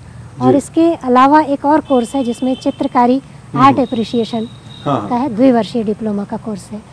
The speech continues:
Speaker 2: जी।
Speaker 1: तो इन कोर्स को संचालन करना और
Speaker 2: हम्म।
Speaker 1: परीक्षा केंद्र के रूप में यहाँ पे मान्यता मिली है।
Speaker 2: हम्म।
Speaker 1: तो हम लोग जितने भी विद्यार्थी यहाँ
Speaker 2: जी।
Speaker 1: पे प्रवेश लिए हैं, उनको एक अध्यापन की सुविधा भी हम बादल से प्रदान कर रहे हैं।
Speaker 2: हम्म।
Speaker 1: और इसके साथ ही क्या होगा कि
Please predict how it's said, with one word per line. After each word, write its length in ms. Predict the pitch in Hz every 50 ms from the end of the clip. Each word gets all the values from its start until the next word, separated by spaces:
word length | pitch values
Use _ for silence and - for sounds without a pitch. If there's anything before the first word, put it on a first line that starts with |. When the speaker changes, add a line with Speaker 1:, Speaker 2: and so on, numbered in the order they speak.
| - -
Speaker 2:
जी। 120 | 127 131 -
Speaker 1:
तो 160 | - 262 269
इन 200 | 294 302 320 330
कोर्स 300 | 311 330 320 320 294 -
को 140 | - 330 285
संचालन 560 | - 285 254 233 226 254 240 247 277 277 269
करना 400 | - 262 240 226 247 240 214 220 - - - - - - -
और 100 | 247 247
Speaker 2:
हम्म। 100 | 254 247
Speaker 1:
परीक्षा 320 | 262 262 262 - - 330
केंद्र 320 | - - 277 254 247 247 240
के 120 | - 247
रूप 160 | 220 214 -
में 100 | 240 233
यहाँ 100 | 226 220
पे 100 | 214 -
मान्यता 400 | 220 220 214 214 214 220 - 262
मिली 260 | 240 247 254 254 269 262
है। 100 | 294 311 - - - - - -
Speaker 2:
हम्म। 100 | 269 269
Speaker 1:
तो 60 | 254
हम 160 | 247 262 277
लोग 100 | 294 311
जितने 320 | 262 247 277 - 302 294 320
भी 120 | 294 320
विद्यार्थी 680 | 269 254 233 196 240 240 233 240 247 - 277 247 214 - - - - - - - -
यहाँ 160 | 247 240 233
Speaker 2:
जी। 60 | 240
Speaker 1:
पे 100 | - 254
प्रवेश 440 | 240 - 233 226 214 247 254 - -
लिए 200 | 247 220 254 262
हैं, 200 | 233 185 185 185 - - - - - - - - -
उनको 220 | 269 269 269 311
एक 200 | 320 320 320 -
अध्यापन 640 | 330 320 277 254 226 202 254 247 262 - 320 330 330
की 100 | 330 320
सुविधा 420 | - - 262 226 240 208 247 247
भी 120 | 208 247 226
हम 200 | 233 226 220 214
बादल 300 | 226 220 202 233 226 214
से 120 | - -
प्रदान 360 | - - 233 220 226 233 233
कर 160 | 226 - 269
रहे 120 | 254 285 294
हैं। 120 | 294 349 - - - -
Speaker 2:
हम्म। 420 | - 277 262 262 233 202 - 240 240
Speaker 1:
और 340 | 233 233 233 240 233 233
इसके 640 | 240 240 247 269 277 240 - - - 294 294 302 302
साथ 220 | - - 285 277 277 -
ही 80 | 302 294
क्या 180 | - 294 285
होगा 200 | 277 277 269 294
कि 300 | 285 - 302 294 302 294